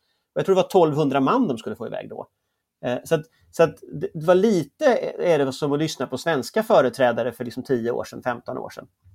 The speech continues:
Så att vad har man att komma med om man skulle ha liksom en annan linje?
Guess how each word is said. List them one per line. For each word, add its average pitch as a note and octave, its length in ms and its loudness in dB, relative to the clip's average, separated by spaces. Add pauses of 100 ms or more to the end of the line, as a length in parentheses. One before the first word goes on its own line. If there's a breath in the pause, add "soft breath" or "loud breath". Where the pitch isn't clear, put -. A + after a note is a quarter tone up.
(500)
Så - 120 0
att D#3+ 100 -2
vad E3+ 120 2
har E3+ 180 8
man D#3 120 -2
att D#3+ 140 -8
komma C#3+ 500 2
med C#3 220 -4
om C3+ 80 -2
man C3+ 140 -2
skulle C#3+ 220 -2
ha B2 180 0
liksom B2 200 -6
en C3+ 80 0
annan A#2+ 380 -4
linje? D#3+ 460 -2